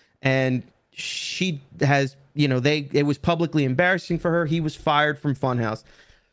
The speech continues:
He went away. He has now come out and wrote a book, a science fiction book,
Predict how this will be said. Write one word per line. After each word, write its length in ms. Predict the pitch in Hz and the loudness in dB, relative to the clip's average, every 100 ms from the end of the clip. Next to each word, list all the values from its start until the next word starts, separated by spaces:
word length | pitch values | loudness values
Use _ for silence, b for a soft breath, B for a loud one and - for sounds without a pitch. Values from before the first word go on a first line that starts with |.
| b | b
He 200 | - 240 | -4 -2
went 200 | 233 247 | 2 2
away. 340 | 269 302 131 - _ _ _ _ _ - | 2 2 0 -8 _ _ _ _ _ -4
He 220 | 208 220 | 0 2
has 180 | 214 170 | 0 2
now 240 | 196 208 | 2 0
come 280 | 220 320 311 | 0 0 2
out 360 | 143 117 156 - _ _ _ _ _ _ _ - | 2 0 -4 -6 _ _ _ _ _ _ _ -2
and 200 | 208 202 | 0 2
wrote 140 | 175 | 2
a 60 | 196 | 2
book, 560 | - 339 - - - - | 0 0 0 -4 -12 -8
a 60 | |
science 420 | 151 - 170 190 - | -6 0 0 0 -2
fiction 400 | 285 - 196 147 | -4 -2 -2 0
book, 340 | 123 110 - | 0 -4 -4